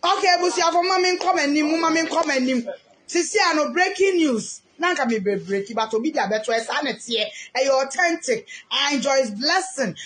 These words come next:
was sue Agrada thirty billion. Mm.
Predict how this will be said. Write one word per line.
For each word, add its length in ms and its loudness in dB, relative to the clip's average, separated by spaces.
was 280 2
sue 520 2
Agrada 600 0
thirty 760 2
billion. 800 4
Mm. 580 -2